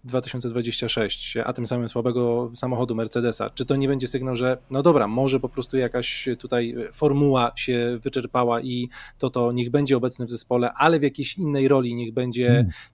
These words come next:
Speaker 1: jakimś doradcą, a niech te stery na co dzień przejmie ktoś inny, ktoś, kto ma już trochę inne spojrzenie na Formułę jeden,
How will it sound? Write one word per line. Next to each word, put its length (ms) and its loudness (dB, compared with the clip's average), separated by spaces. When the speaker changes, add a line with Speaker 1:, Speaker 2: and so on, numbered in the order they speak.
Speaker 1:
jakimś 260 -6
doradcą, 560 2
a 160 6
niech 260 2
te 120 -4
stery 280 -2
na 100 -2
co 140 -4
dzień 140 -6
przejmie 300 -2
ktoś 240 -8
inny, 300 -4
ktoś, 240 -2
kto 140 -14
ma 80 -6
już 140 -8
trochę 220 -4
inne 160 -2
spojrzenie 400 0
na 80 -4
Formułę 400 0
jeden, 320 4